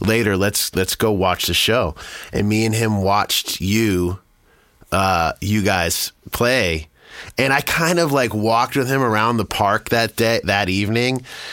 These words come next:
and kind of, like, just gave him my perspective of the Dead because he didn't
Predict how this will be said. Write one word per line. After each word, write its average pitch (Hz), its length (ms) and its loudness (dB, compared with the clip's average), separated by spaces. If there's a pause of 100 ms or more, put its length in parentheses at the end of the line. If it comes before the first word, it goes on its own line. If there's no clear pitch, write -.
(160)
and 98 500 0
kind 123 380 0
of, 123 160 0
like, 95 380 0 (1120)
just - 380 0 (280)
gave 123 340 2
him 123 220 0
my 98 260 2
perspective 113 800 0
of 101 100 2
the 95 80 0
Dead 92 420 0
because 120 280 0
he 165 120 2
didn't 185 320 2